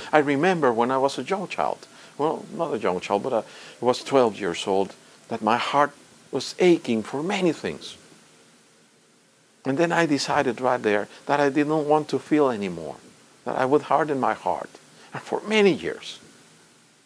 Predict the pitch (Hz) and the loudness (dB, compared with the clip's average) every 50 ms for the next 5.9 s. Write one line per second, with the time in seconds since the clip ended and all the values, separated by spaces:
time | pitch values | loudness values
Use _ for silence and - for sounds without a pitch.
0 | _ _ _ _ _ _ _ _ - - - 120 - - - - - - - 180 | _ _ _ _ _ _ _ _ -18 -10 -10 -8 -8 -8 -10 -10 -10 -8 -6 -2
1 | 165 139 110 - - - 90 87 - - - - - - - - - - - _ | 2 2 2 2 2 0 0 0 0 -2 -6 -20 -20 -20 -20 -20 -20 -20 -20 _
2 | _ _ _ _ _ _ _ _ _ _ _ _ _ _ _ _ _ _ _ _ | _ _ _ _ _ _ _ _ _ _ _ _ _ _ _ _ _ _ _ _
3 | _ _ _ _ _ _ _ _ _ _ _ _ _ _ _ _ _ _ _ _ | _ _ _ _ _ _ _ _ _ _ _ _ _ _ _ _ _ _ _ _
4 | _ _ _ _ _ _ _ _ _ _ _ _ _ _ _ _ _ _ _ _ | _ _ _ _ _ _ _ _ _ _ _ _ _ _ _ _ _ _ _ _
5 | _ _ _ _ _ _ - - - - - 427 - - 185 160 - - | _ _ _ _ _ _ -8 -8 -2 0 0 2 2 4 2 2 2 0